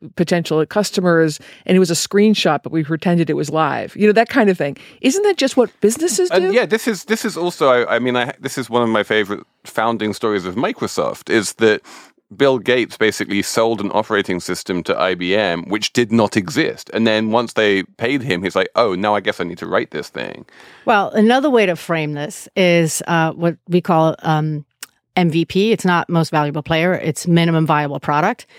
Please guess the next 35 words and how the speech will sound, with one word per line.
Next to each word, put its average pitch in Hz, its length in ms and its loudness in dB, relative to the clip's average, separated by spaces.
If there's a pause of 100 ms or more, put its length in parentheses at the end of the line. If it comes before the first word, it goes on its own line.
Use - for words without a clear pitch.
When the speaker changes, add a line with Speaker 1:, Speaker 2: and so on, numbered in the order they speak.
Speaker 3:
So 175 160 0
you 160 160 -2
start 214 340 0
with, 160 240 -2
like, 160 220 -2 (160)
here's 240 320 2
the, 180 260 0
here 294 220 2
are 294 40 4
the 214 120 4
minimal 185 420 2
functions 170 540 -2
that 170 140 -2
you 165 300 -6
need 190 200 2
to 156 80 -2
have 156 340 -2
to 165 80 -2
get 165 240 -2
into 165 280 -2
market. 165 460 0 (460)
Now, 185 240 2
you're 185 240 2
telling 190 320 2
your 165 140 -2
customers, 170 760 -2
Mister 180 300 -2
C 180 240 0
I 165 260 2
O 160 140 0
or 151 120 -4
whoever 160 360 0
it 151 80 -2
is, 147 300 0
right? 165 200 2